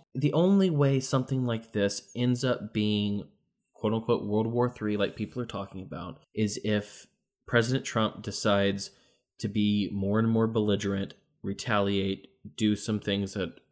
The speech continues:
no human should ever do, and then Iran talks to their, their buddies up in Russia and their buddies over in China, which, by the way, I have read that there have been some, uh, which n-, neither of these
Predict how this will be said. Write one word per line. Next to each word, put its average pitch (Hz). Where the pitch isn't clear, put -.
no 113
human 104
should 104
ever 98
do, 92
and 104
then 101
Iran 123
talks 107
to 101
their, 101
their 104
buddies 101
up 98
in 101
Russia 101
and 98
their 98
buddies 98
over 98
in 95
China, 143
which, 110
by 104
the 95
way, 95
I 92
have 110
read 101
that 92
there 98
have 101
been 98
some, 101
uh, 82
which 110
n-, 139
neither 131
of 110
these 104